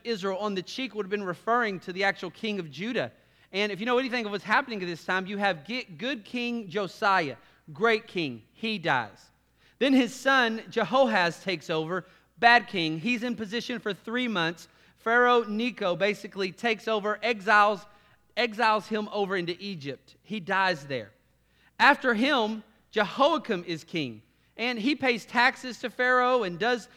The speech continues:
kinda, he's kind of a puppet king to Pharaoh, and he does this for eleven years. And then Nebuchadnezzar kinda moves in.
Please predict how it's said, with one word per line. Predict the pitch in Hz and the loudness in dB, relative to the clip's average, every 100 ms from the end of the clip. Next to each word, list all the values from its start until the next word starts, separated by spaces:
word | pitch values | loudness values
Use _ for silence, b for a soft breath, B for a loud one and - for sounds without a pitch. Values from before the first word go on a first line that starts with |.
| b | b
kinda, | - 233 220 | -6 -2 -2
he's | 208 | -4
kind | 262 233 | -4 -2
of | |
a | 180 | -2
puppet | - 247 - 240 | -2 -6 -4 -8
king | - 247 240 | -6 -4 -4
to | 208 | -6
Pharaoh, | - 233 240 240 226 | -4 0 2 2 0
and | 170 B B | -2 B B
he | 262 | -2
does | 254 220 | 2 2
this | 240 - | 0 -4
for | 226 | -2
eleven | 185 196 233 247 233 | 0 2 0 0 -4
years. | 214 233 254 262 - b b b b | -4 -2 -2 -2 -10 b b b b
And | 196 | -2
then | 254 233 | 0 2
Nebuchadnezzar | 240 240 240 233 285 262 | 0 -2 -2 0 0 -2
kinda | 240 226 190 | -2 -2 -2
moves | 208 240 185 208 | -2 -2 -4 -6
in. | 214 247 | -4 -4